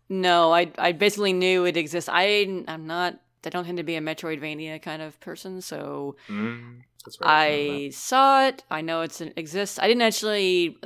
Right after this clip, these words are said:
Speaker 1: this is how much I wasn't following. I didn't know that the main character was a woman until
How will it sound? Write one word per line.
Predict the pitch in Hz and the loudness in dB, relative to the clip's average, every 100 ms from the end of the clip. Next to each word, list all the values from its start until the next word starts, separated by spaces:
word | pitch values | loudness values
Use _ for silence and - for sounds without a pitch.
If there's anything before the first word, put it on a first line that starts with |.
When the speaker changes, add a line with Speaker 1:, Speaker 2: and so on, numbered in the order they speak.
| - - | -18 -8
Speaker 1:
this | 180 | -6
is | 190 | -2
how | 185 170 | 2 2
much | 160 151 | 2 -2
I | 160 | -2
wasn't | 147 143 135 | -4 -6 -4
following. | 143 147 147 143 | -2 -2 -2 -2
I | |
didn't | 165 185 | 0 2
know | 170 170 | 0 0
that | 160 147 | 0 -2
the | 156 151 147 143 143 | -2 -4 -4 -6 -8
main | 151 147 143 | -6 -6 -6
character | 151 143 143 143 | -6 -6 -8 -10
was | 143 | -10
a | 143 | -10
woman | 147 143 143 - | -8 -8 -12 -12
until | 143 147 139 131 | -6 -4 -4 -8